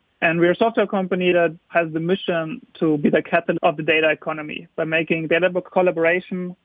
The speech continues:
simple and safe. Safe due to the fact that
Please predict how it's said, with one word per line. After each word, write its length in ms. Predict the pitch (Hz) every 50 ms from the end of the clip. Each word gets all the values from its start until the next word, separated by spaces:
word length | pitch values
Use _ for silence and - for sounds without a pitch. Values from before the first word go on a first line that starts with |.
| _ _
simple 440 | 190 180 175 - 175 165 160 - - _ _ -
and 140 | 160 151 135 - -
safe. 240 | - - - - - - - _ _ _ _ _ _ _ _ _ _ -
Safe 240 | 202 208 233 269 - - _ _ _
due 140 | - 196 202
to 80 | 208 208
the 100 | 190 175
fact 320 | - - 175 175 165 165
that 300 | 165 165 160 160 156